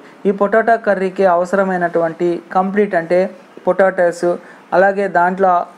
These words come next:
వేసేటటువంటి ingredients అంటే ధనియాల పొడి కావచ్చు, అలాగే, ఆ, కారపొడి కావచ్చు, పసుపు పొడి కావచ్చు, ఇటువంటివి అన్ని items కూడా తగిన పాళ్ళలో ఒక కవర్లో packing చేసి సెట్గా,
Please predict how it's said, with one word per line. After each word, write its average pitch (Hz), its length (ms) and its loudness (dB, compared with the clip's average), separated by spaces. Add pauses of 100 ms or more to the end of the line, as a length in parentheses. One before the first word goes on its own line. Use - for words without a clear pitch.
వేసేటటువంటి 180 920 0
ingredients 180 720 -2
అంటే 170 500 0 (300)
ధనియాల 175 280 2
పొడి 175 260 -2
కావచ్చు, 160 680 2
అలాగే, 170 500 2 (360)
ఆ, 160 160 2 (100)
కారపొడి 180 460 0
కావచ్చు, 160 680 0
పసుపు 175 260 -2
పొడి 175 180 0
కావచ్చు, 160 520 0 (300)
ఇటువంటివి 208 420 0
అన్ని 202 340 0
items 190 460 0
కూడా 175 280 2
తగిన 185 500 0
పాళ్ళలో 180 760 0
ఒక 180 320 2 (360)
కవర్లో 220 400 2
packing 185 560 -2
చేసి 170 280 -2
సెట్గా, 220 680 0